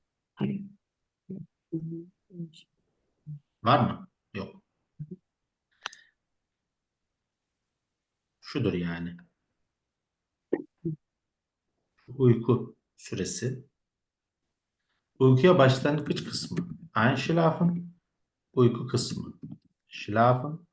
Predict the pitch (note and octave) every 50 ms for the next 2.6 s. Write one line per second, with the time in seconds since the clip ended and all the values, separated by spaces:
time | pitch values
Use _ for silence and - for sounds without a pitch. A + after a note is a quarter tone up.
0 | _ _ _ _ _ _ _ _ _ _ B2 A#2+ A#2+ A#2+ A#2+ A2+ A2+ A#2 - -
1 | - - C3 C3+ B2+ B2+ - - - - - _ - - - - - - B2 C3
2 | B2+ - - - - A2 A2 - - F2 -